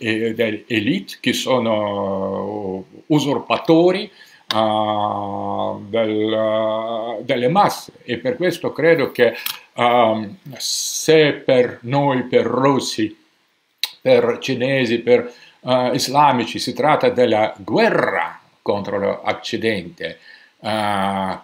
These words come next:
come il, eh, Occidente globalista, egemonica, universalista,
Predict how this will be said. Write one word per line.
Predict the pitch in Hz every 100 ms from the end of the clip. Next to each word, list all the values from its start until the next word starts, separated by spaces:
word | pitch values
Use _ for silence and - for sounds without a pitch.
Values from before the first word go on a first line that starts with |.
| -
come | 170 151 127 120
il, |
eh, | 110 -
Occidente | 113 110 107 107 104 101 101 101 120 113 120 120 110 107
globalista, | 101 107 107 107 147 131 - 120 117 110 107 -
egemonica, | 107 101 110 110 120 117 110 104 - 107 104 104
universalista, | 104 104 104 123 156 226 190 - 113